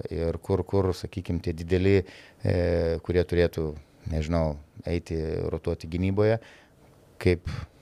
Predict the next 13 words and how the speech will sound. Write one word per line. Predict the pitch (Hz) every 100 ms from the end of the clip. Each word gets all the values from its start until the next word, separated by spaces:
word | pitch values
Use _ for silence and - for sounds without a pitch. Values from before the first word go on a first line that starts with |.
| - - -
prostovinčius | 95 - - 101 85 82 - 170 - - -
ir | - 95 92 92 92 95 92
lejepas | 92 90 98 98 85 95
vienas, | 104 104 92 -
lejepas | 87 87 - - -
kitas | 95 90 - 85
į, |
į, | 82 90 90 92
į | 87
krepšį. | 95 80 - - - - - - - - - -
Taip | - 90 87 -
kad, | 98 87 -
e, | 85 85 82 80